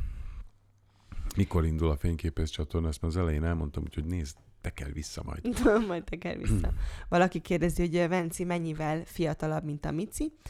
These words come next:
Speaker 2: Hát egészen pontosan tizennégy vagy tizenöt, tizenöt hónap van a két gyerekünk között.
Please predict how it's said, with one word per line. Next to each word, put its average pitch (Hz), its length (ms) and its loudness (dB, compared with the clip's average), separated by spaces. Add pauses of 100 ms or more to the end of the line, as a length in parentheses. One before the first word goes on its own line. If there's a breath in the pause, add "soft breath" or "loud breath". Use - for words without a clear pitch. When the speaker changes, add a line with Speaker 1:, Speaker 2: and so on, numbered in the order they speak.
(200 loud breath)
Speaker 2:
Hát - 260 0
egészen 147 580 -2
pontosan 185 680 -6
tizennégy 180 600 -6
vagy 165 140 -6
tizenöt, 156 420 -6 (140)
tizenöt 156 480 0
hónap 143 380 -2
van 143 120 -4
a 156 80 -4
két - 440 -8 (220)
gyerekünk 151 520 -6
között. - 540 -10